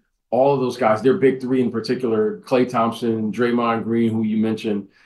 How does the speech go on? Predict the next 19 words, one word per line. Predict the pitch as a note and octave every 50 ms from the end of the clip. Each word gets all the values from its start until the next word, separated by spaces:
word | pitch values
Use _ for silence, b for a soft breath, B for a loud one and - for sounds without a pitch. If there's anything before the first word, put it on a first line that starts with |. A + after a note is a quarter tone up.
| b b -
and | G#2+ -
Steph | - C3+ A#2+ - -
Curry, | - B2+ A#2 A2 G2+ G2
those | G#2+ A#2+ A2+ A2
guys | B2 A#2+ A#2 A#2 A2
have | A2+ A#2 G2+
enjoyed | A2+ A2 G2+ F#2 A2+ A2+ G#2+ G#2+ G#2+ G#2 G2+
a | G#2+ G#2+
phenom-, | - - A2+ G#2+ G#2+ A2 A2 A2+ A#2 A#2 - -
a | A2
phenomenal | - - A#2+ A#2 A#2+ B2 A#2+ A#2+ A#2 A2 G#2+ G#2 G2
amount | G2+ G2+ G#2 G#2 G#2
of | F#2
success. | - - F#2+ - - C#3 A2 - - - - A2+
And | G#2+ G#2 G2
they | G#2 G#2+
have | A2 G#2 - -
four | A#2+ A2+ G#2+
championships. | - - B2+ A#2 A2 A#2 A2+ - - B2 A2 - - -